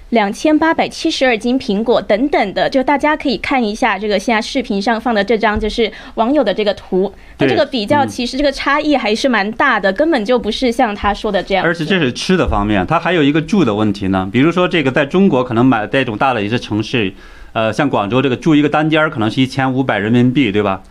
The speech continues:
Speaker 1: 是。
Speaker 2: 在美国呢，它实际上租一个单间儿的话，可能是四五百美元的。所以的话，它其实可以租好多个这种，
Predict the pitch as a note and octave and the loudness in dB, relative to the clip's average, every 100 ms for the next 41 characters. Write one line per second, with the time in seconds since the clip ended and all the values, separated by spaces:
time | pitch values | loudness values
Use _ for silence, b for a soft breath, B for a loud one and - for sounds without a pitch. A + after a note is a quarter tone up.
0 | - - G#3+ G3+ F#3+ C#3+ G#2+ A#2+ C#3+ D3 | -14 -8 -2 0 2 0 2 2 2 2
1 | C#3 C#3+ C3+ D3 B2 A2+ D3+ C3+ D3 D3+ | 0 -4 -2 0 0 2 2 2 0 0
2 | D3 D3+ B2+ C3+ B2 G2+ A#2 C#3 A2+ - | 2 0 0 -2 0 0 0 -2 -4 -2
3 | C#3+ C#3 G#2 F#2+ F#2+ F#2 F2+ F#2 A#2 G#2+ | -2 0 -2 0 0 2 0 -2 -2 -2
4 | - b b - E3+ E3+ C#3+ D#3 D3+ C#3 | -2 b b -2 2 2 2 0 0 -2
5 | D3 C#3+ C3+ B2+ C3 C3 G2 F#2+ A2+ A#2 | -4 -2 0 0 0 -2 0 -2 0 0
6 | B2 G#2 G#2 F#2+ F#2 F#2 | 2 2 0 -2 -4 -6